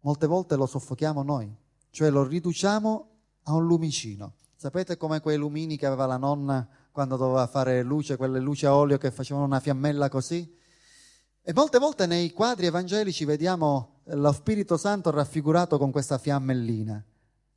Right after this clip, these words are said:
Lo Spirito Santo è un fuoco, è un fuoco che arde, che consuma. Quando è ridotto a fiammellina, l'abbiamo ridotto noi, però non si spegne. È lì pronto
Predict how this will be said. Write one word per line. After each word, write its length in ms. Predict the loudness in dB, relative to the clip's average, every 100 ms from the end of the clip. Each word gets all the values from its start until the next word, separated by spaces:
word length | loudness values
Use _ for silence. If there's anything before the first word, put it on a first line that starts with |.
| _ _ _ _ _ _ _
Lo 160 | -6 -6
Spirito 360 | -6 -10 -8
Santo 320 | -6 -8 -6 -6
è 40 |
un 100 | -6
fuoco, 540 | -10 -10 -10 -12 -20 _ _ _ _ _ _
è 60 |
un 120 | -10 -6
fuoco 500 | -2 -2 0 -4 -4
che 160 | -4
arde, 400 | -2 -2 -4 -10
che 140 | -10 -10
consuma. 600 | -10 -10 -8 -10 -10 -18 _ _ _ _ _ _ _ _ _
Quando 300 | -2 2 4
è 60 |
ridotto 320 | 4 2 0 0
a 20 |
fiammellina, 680 | -2 -4 -2 -4 -4 -6 -6
l'abbiamo 340 | -6 -6 -8
ridotto 340 | -6 -4 -4 -4
noi, 320 | -4 -4 -8 _ _ _ _ -12
però 200 | -6 -4
non 160 | -4
si 160 | -6 -12
spegne. 520 | -10 -8 -8 -12 -16 _ _ _ _ _ _ _ _ _
È 120 | -8
lì 200 | -2 0
pronto 600 | 2 4 4 2 -2 -2